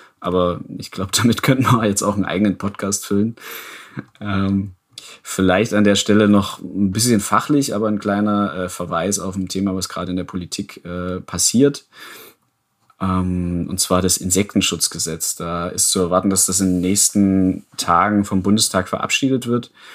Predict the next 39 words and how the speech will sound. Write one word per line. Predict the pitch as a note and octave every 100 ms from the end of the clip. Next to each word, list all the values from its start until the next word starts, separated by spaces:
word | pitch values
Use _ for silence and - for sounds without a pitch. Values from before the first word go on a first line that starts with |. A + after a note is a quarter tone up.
| - - _ -
Ähm, | F#2 F2+ F2 D#2+
wir | - F#2
müssen | F#2+ F#2+
aber | F#2 F2+
ganz | F2 F#2
klar | G2 F#2
sagen, | F2 F2 F#2
das | F#2 E2+
reicht | F2 G2
in |
der | F#2
vorliegenden | F2 F2 E2+ F2 E2+
Form | - F2
nicht | F2 E2+ -
aus, | C#2+ D#2+ E2+ -
da | D#2+ D#2 D#2+ D#2+
die | - - - F#2
Maßnahmen, | F2 E2+ F#2+ G2+ F#2+
die | F2+
darin | E2 F2 G2+ G2+
vorgesehen | G2 F#2+ G2+ G2+ G2 G2 G2
sind, | F#2+ G2 F#2+ F#2 - -
viel | -
zu | -
stark | G2+ - F2 G#2
verwässert | G2+ F2+ G2 A2+ G2+
wurden | G#2 G#2
von, | G2+ G2 G2 F#2+
vom | - F#2+
Ursprungsgedanken | F#2 G2+ - G2 G2+ G2+ F2+ F#2 F#2+ G2
her. | F#2 F#2 G2 - - - - - _
Und, | F2+ F2
äh, | F2 F2
da | F2 E2+
können | E2+ F#2
wir |
nur | F#2+ F2+ -
appellieren, | - F2+ F2 F#2 F#2 F#2 -
dass | F2 - - -